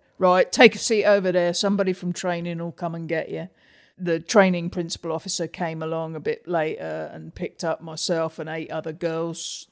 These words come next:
We were all recruited for Holloway at that time.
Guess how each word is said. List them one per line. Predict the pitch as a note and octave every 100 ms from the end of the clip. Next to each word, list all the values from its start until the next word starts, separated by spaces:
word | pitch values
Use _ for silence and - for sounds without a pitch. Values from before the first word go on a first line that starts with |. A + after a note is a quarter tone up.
| -
We | E3+
were | D#3 D#3+ E3+
all | D#3+ D#3 - _ _ _ _ G3+
recruited | F3+ F#3 A#3 G3 F3
for | - F3
Holloway | F3+ D#3+ D#3
at | D#3
that | E3 D3+ -
time. | G3+ E3 D#3